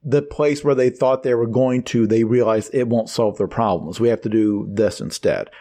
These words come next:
That's good structure, where the action scenes aren't just noise, and they're not just, the scenes are not just doing violence to the characters, they're doing violence to the plot too.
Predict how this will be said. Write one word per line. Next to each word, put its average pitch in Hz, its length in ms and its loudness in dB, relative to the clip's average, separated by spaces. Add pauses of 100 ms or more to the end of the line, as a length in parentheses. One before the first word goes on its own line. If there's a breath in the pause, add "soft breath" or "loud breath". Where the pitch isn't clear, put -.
(140 loud breath)
That's 139 360 0
good 196 200 -2
structure, 135 440 -4
where 120 120 0
the 143 180 0
action 180 360 -2
scenes 156 300 -2
aren't 160 240 -2
just 131 300 -2 (240)
noise, 120 760 -2 (540 soft breath)
and 147 240 2
they're 147 120 4
not 156 260 0
just, 139 260 0 (120)
the 139 100 2
scenes 165 400 -2
are 151 80 2
not 139 180 0
just 107 200 -12
doing 127 280 2
violence 117 500 0
to 123 180 0
the 110 120 0
characters, 113 540 -2
they're 123 140 2
doing 127 340 2
violence 117 480 -2
to 117 180 0
the 104 120 0
plot - 520 -4
too. 87 400 -2